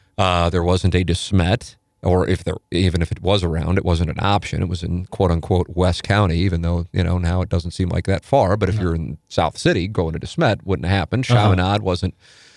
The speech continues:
Speaker 1: uh, what it is now at that
Speaker 2: Yeah.
Speaker 1: time. And, uh, I, you know, Vianney, I don't know. Vianney's like Vanderbilt in the S E C. Uh, it's there, but I don't know.
Speaker 2: <laughs> Yeah.
Speaker 1: Uh, so, um,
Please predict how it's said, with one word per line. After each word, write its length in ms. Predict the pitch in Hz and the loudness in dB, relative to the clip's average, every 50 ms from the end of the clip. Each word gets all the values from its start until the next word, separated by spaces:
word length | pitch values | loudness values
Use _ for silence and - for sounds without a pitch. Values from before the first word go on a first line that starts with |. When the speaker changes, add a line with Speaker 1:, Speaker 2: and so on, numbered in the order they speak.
| _ _ _ - | _ _ _ 0
Speaker 1:
uh, 120 | 87 87 | 0 2
what 200 | 87 87 90 87 | 2 2 2 2
it 60 | 82 | 2
is 180 | 87 85 82 80 | 0 -2 -2 0
now 400 | 87 90 87 90 90 90 90 107 | 0 0 2 2 2 2 2 2
at 100 | 120 107 | 0 0
that 160 | - 113 110 101 | 2 2 2 2
Speaker 2:
Yeah. 40 | 90 | 2
Speaker 1:
time. 480 | 90 92 90 90 90 95 104 127 127 - _ _ _ _ _ _ _ _ _ - | 0 0 0 2 0 -2 -2 -4 -6 -10 _ _ _ _ _ _ _ _ _ -2
And, 480 | 98 95 92 92 90 87 90 92 87 87 | 0 0 2 2 2 2 0 0 2 2
uh, 580 | 87 85 87 87 85 85 85 85 90 90 85 82 82 - - _ _ _ _ _ _ _ _ - - - - - 76 | 4 4 4 4 4 4 4 4 2 0 -2 -4 -10 -14 -20 _ _ _ _ _ _ _ _ -18 -18 -16 -12 -8 -6
I, 260 | 80 - - - 78 78 - | -4 -4 -4 -4 -4 -2 2
you 100 | 101 87 | 2 2
know, 120 | 82 85 | 2 2
Vianney, 440 | 82 82 85 85 90 92 92 87 82 | 2 2 2 4 4 4 4 4 4
I 80 | 85 | 4
don't 140 | 85 87 82 | 2 2 0
know. 120 | 82 82 82 | 0 0 2
Vianney's 340 | 80 82 82 85 85 82 80 | 2 4 4 4 4 4 2
like 140 | 87 85 80 | 2 0 2
Vanderbilt 480 | 90 87 90 87 90 82 92 85 - 90 | 2 2 4 4 4 4 2 2 2 0
in 40 | |
the 100 | 87 85 | 0 0
S 180 | 87 80 - - | 0 0 0 -2
E 80 | 87 85 | -2 -2
C. 340 | - - 80 - 82 87 90 - | -2 -4 -4 -4 -4 -6 -4 0
Uh, 100 | 117 107 92 - | 2 2 4 4
it's 160 | 107 107 - | 4 4 4
there, 300 | - 110 101 104 101 101 | 4 6 6 6 6 6
but 180 | 120 113 101 | 6 6 6
I 80 | 101 98 | 4 4
don't 160 | 92 92 90 | 4 2 2
know. 240 | 90 90 87 73 - _ | 2 0 -2 -2 -8 _
Speaker 2:
<laughs> 40 | - | -6
Yeah. 240 | 120 113 107 101 98 - | -4 -4 -2 -2 -2 0
Speaker 1:
Uh, 300 | 104 101 104 101 98 - | 0 2 2 2 2 0
so, 440 | - - - 143 131 131 120 113 104 _ _ _ _ _ _ _ _ _ - | 0 0 2 4 4 4 4 2 0 _ _ _ _ _ _ _ _ _ -2
um, 600 | 135 131 131 127 117 113 110 104 95 92 95 104 | 0 2 4 4 4 2 2 -2 -6 -10 -16 -18